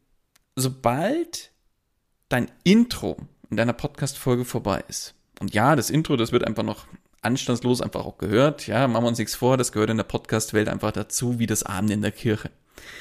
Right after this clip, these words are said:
So, aber nach dem Intro, da beginnt der eigentliche Test.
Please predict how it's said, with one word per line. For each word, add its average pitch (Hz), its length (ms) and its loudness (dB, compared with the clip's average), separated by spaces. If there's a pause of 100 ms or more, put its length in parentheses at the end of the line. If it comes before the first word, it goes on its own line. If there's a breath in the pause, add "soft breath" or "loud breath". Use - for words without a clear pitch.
(160 loud breath)
So, - 180 -6
aber 104 220 -2
nach 139 460 2
dem 220 180 0
Intro, 196 500 0 (1040 loud breath)
da 117 180 2
beginnt 156 360 2
der - 220 -4
eigentliche 135 720 2
Test. - 560 -6